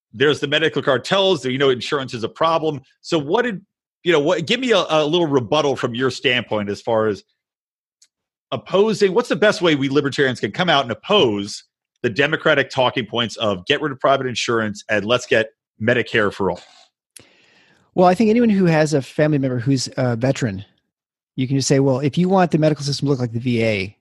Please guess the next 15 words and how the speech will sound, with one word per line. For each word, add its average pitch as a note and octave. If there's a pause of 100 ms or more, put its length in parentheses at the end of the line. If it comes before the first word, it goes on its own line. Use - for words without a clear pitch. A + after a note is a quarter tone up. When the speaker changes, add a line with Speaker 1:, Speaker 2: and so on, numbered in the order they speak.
(460)
Speaker 2:
then C3+
Speaker 1:
Yep. B2+
Speaker 2:
I B2+
think C3
you B2+
should B2+
be B2+
in A#2
favor B2
of A2
nationalizing C3
our A2
healthcare A#2
system." A2
And, C#3+